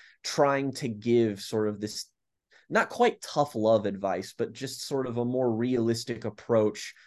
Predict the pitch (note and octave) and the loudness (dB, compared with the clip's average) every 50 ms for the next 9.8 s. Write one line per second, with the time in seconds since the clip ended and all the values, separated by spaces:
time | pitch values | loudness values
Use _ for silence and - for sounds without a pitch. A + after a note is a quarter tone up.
0 | - _ _ - - A#2+ A#2+ A2+ G#2+ G2+ E2 G2+ G#2 G#2+ A#2 A#2 A2+ G#2+ G#2 G#2 | -20 _ _ -8 -2 0 0 2 2 0 -2 0 2 4 6 6 6 4 2 -2
1 | - - G#2+ - G#2 G#2+ G#2 G#2 G2+ G#2 A#2 A#2+ A2+ G2+ G2 G#2+ G#2+ - A#2+ A2+ | -4 -6 -4 -2 -2 -2 -2 -2 0 0 2 0 0 0 -2 -4 -4 0 2 2
2 | A#2 A#2 A2+ - A2 G#2 F#2 - C3+ C3+ C3+ B2 A2+ A2+ G#2+ G#2 G#2 G#2+ G#2 G#2 | 4 2 2 -2 -4 -4 -2 -2 0 0 0 0 -2 -2 0 0 0 0 0 0
3 | G2+ G2 G2 - - - - _ _ - - C3 A#2+ A#2 A2+ - D3+ C#3 D3+ D3 | -2 -2 -4 -8 -14 -20 -20 _ _ -4 -2 0 0 0 0 0 0 0 2 2
4 | C#3 A#2+ - - C#3+ C#3 C3 - C3+ B2+ B2 A#2+ A#2+ - - C3+ B2+ C3 A#2 G#2+ | 0 0 0 2 2 2 2 2 0 -2 -2 -4 -6 -4 -2 0 2 2 2 0
5 | G#2 G2 - A2+ A2+ F#2 F#2 F2+ F#2+ - G2+ A#2 A#2 - - - - - B2 A2+ | -2 0 2 2 2 2 0 -2 -6 -2 0 2 2 2 0 -4 -6 -4 -2 -2
6 | - A#2 A2+ G2 - - - - D3 C#3+ C#3+ C#3+ C#3+ C#3+ C#3 B2+ B2 B2+ B2+ B2+ | -2 -2 -4 -4 -6 -8 -4 -2 0 0 2 0 0 -2 -2 -4 -4 -4 -4 -2
7 | B2 A#2+ A#2+ A#2 A#2 A#2 - - - - _ - A2 A#2+ A2+ G#2+ G#2 A#2 B2 A2+ | -2 0 0 -2 -2 -4 -8 -14 -20 -20 _ 0 2 2 4 4 2 0 -2 -2
8 | - - A#2 G#2+ G#2 G#2 G2+ A2 A2+ A2 G2+ G2+ - - G#2+ G#2 G2+ G#2 G#2+ A2 | -4 -6 -4 -4 -4 -4 0 2 2 2 2 0 -4 -6 -8 -6 -6 -4 -4 -2
9 | A#2+ A#2+ A#2+ A#2+ - - - - A#2+ A2+ G#2+ G#2 G2+ G2 G2 G2 | 0 0 0 0 -2 -4 -6 -4 -2 0 0 0 0 -2 -4 -6